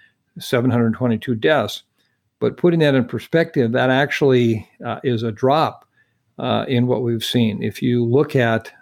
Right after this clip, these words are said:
uh, the number of cases, uh, a-, and, and the number of deaths,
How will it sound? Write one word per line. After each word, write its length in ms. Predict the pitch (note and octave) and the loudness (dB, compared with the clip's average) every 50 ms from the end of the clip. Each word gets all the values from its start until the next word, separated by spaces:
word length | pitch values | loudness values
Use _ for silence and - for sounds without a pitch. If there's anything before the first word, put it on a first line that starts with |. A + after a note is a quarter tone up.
| - - | -14 -8
uh, 640 | - A#2 A#2 A2+ A2+ A2+ A2+ A2+ A2+ A2 A2 A#2 B2 B2 B2 | -4 -2 -2 0 0 0 0 0 0 -2 -2 -4 -6 -8 -6
the 140 | B2 A#2 A#2+ | -4 0 2
number 260 | B2 B2+ C3 C3 B2+ | 2 4 4 4 2
of 140 | A2 G#2 - | 2 0 -4
cases, 680 | - - D#3+ D#3 D3+ B2+ - - B2+ A#2+ A#2+ A#2 - _ _ _ - _ _ _ _ _ - | -2 0 2 2 2 2 2 0 2 2 2 -2 -4 _ _ _ -20 _ _ _ _ _ -10
uh, 440 | - A#2 A2+ A2 A2 A2 G#2+ G#2+ G#2+ - - - | -6 -4 -4 -2 -2 -4 -6 -8 -10 -14 -12 -8
a-, 280 | B2 A#2+ A#2 A#2+ - | -8 -6 -6 -6 -6
and, 320 | B2 A#2+ A#2+ A#2 A#2 A2 - | -6 -4 -4 -2 -2 -4 -4
and 300 | - B2+ A#2 A#2+ A#2 A2+ | -4 -4 -2 -2 -2 -2
the 80 | A#2+ | 0
number 380 | A#2 A#2+ B2 B2+ C3 B2 B2 A2+ | 0 2 2 2 2 2 2 2
of 140 | G#2+ G#2+ G#2+ | 0 0 0
deaths, 380 | C3+ D3 C#3+ B2+ A2+ - - | 0 2 2 0 -2 -4 -10